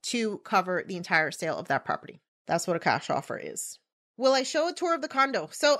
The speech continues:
<laughs> let me tell you something. I realized this after, like, the fact. I was just so caught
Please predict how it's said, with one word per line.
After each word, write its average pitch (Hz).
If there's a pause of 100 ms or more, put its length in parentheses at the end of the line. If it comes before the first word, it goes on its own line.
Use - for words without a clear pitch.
<laughs> -
let 339
me 381
tell 370
you 277
something. 180 (120)
I 202
realized 254
this 220
after, 185
like, 165 (340)
the 185
fact. - (380)
I 254
was 330
just -
so 220
caught 208